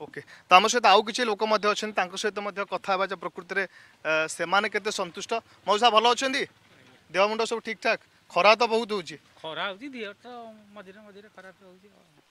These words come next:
Speaker 1: ନିର୍ବାଚ-, ଉପନିର୍ବାଚନ କେମିତି ଲାଗୁଛି? ଆଗରୁ କେବେ ଉପନିର୍ବାଚନରେ ଭୋଟ ଦେଇଛନ୍ତି ଆପଣ?
Speaker 2: ହଁ, ଦେଇ-,
Speaker 1: ହେଁ?
Speaker 2: ଦେଇଥିଲି।
Speaker 1: ଉପନିର୍ବାଚନ ଆଉ ସାଧାରଣ ନିର୍ବାଚନ ଭିତରେ କ'ଣ ଫରକ ଆପଣ ଦେଖୁଛନ୍ତି? ନା କିଛି ଫରକ
Speaker 2: ଫରକ
Speaker 1: ନାହିଁ?
Speaker 2: ଏ ବର୍ଷ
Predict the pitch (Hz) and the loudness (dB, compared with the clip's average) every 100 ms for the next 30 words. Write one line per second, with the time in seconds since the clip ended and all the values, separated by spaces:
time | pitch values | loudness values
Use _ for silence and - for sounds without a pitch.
0 | - 170 165 214 240 185 233 226 220 240 | -8 -6 4 4 4 0 2 4 4 4
1 | 254 247 240 240 208 196 185 226 220 226 | 2 -2 -2 2 2 4 2 0 -2 -2
2 | 220 220 208 220 220 208 208 196 214 240 | -2 -2 2 0 0 -6 -6 -2 -4 -2
3 | 247 262 190 _ 147 127 160 143 160 _ | -6 -6 -10 _ -20 -18 -16 -18 -20 _
4 | _ _ 170 - - 151 135 135 _ _ | _ _ -18 -18 -10 -10 -10 -16 _ _
5 | _ - - 233 233 202 240 254 262 208 | _ -16 -2 0 0 -2 -2 -2 0 2
6 | 180 226 220 185 220 220 208 208 214 208 | 2 2 0 -4 -4 -4 -12 -8 -8 -6
7 | 214 - 190 190 185 175 151 156 165 185 | -6 -2 -4 -2 -6 -6 -10 -10 -8 -8
8 | 190 175 170 156 226 233 214 220 - | -10 -10 -8 -8 -8 -10 -10 -12 -10